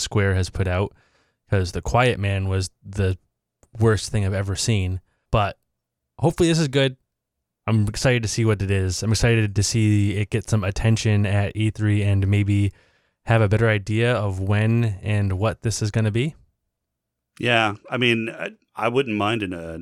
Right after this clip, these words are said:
Speaker 2: an Avengers game. I'm kinda looking forward to an Avengers game. I just kinda wanna know what I'm looking forward to.
Speaker 1: Well, we got about a week and a half, so don't hold your breath, but maybe be excited.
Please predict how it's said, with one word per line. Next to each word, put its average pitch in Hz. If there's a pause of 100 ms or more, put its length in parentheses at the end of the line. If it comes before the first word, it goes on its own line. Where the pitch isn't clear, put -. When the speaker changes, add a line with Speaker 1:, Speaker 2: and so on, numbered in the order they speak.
Speaker 2:
an 92
Avengers 85
game. 85
I'm 90
kinda 98
looking 98
forward 131
to -
an 85
Avengers 85
game. 87
I 85
just 87
kinda 98
wanna 95
know 92
what 101
I'm 90
looking 101
forward 127
to. 82 (880)
Speaker 1:
Well, 117
we 120
got 117
about 107
a 95
week 117
and 139
a 123
half, 95 (180)
so 92 (640)
don't 127
hold 127
your 123
breath, 107 (340)
but 101 (300)
maybe 107
be 123
excited. 160